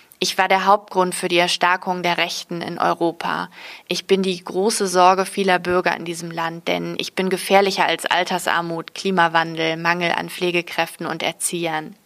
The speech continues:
Ich bin derjenige, der sich immer schuldig fühlt für die Fehler anderer Menschen, Menschen, die er gar nicht kennt. Ich bin derjenige, der sich immer schämt, Nachbarn zu begrüßen, wenn wieder irgendwo etwas passiert.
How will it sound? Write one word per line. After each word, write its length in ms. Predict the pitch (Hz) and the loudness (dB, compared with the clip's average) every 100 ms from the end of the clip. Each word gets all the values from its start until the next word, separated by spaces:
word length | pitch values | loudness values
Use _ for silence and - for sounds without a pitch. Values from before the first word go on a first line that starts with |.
| _ | _
Ich 160 | 202 - | -4 0
bin 160 | 208 | 4
derjenige, 520 | 202 208 226 214 208 | 6 6 4 2 2
der 160 | 202 196 | 4 2
sich 280 | 196 190 - | 2 -2 0
immer 180 | 220 208 | 4 4
schuldig 500 | - 208 208 190 - | 4 6 4 4 0
fühlt 280 | 185 180 | -2 -2
für 160 | - 185 | -2 -4
die 100 | 180 | -4
Fehler 400 | - 190 190 175 | -2 0 4 2
anderer 340 | 175 175 175 | 2 -2 -4
Menschen, 720 | 170 165 170 - 160 156 165 - - | -4 -4 -4 -8 -8 -12 -16 -18 -4
Menschen, 340 | 180 202 - | -2 0 0
die 100 | 190 | 2
er 120 | 180 | 2
gar 160 | 170 170 | 2 0
nicht 180 | 170 - | -4 -8
kennt. 480 | - 160 156 - - _ _ _ _ | -6 -6 -8 -16 -20 _ _ _ _
Ich 160 | - - | -10 -2
bin 220 | 202 190 | 0 2
derjenige, 580 | 190 190 208 208 208 190 | 4 4 4 0 0 0
der 140 | 190 | 0
sich 200 | 185 185 | 0 -4
immer 220 | - 190 | -2 0
schämt, 480 | 185 - 208 202 196 | 2 2 2 0 0
Nachbarn 400 | 185 180 - 175 | -2 0 0 0
zu 160 | 170 170 | -2 -4
begrüßen, 580 | 175 - 185 190 - 175 | -8 -4 0 0 0 -2
wenn 140 | 170 | -2
wieder 240 | 175 170 | 0 0
irgendwo 400 | - 185 190 175 | 2 0 -2 2
etwas 320 | 151 - 170 - | 0 0 -6 -6
passiert. 720 | - - - 170 - - | -6 -6 -6 -6 -8 -10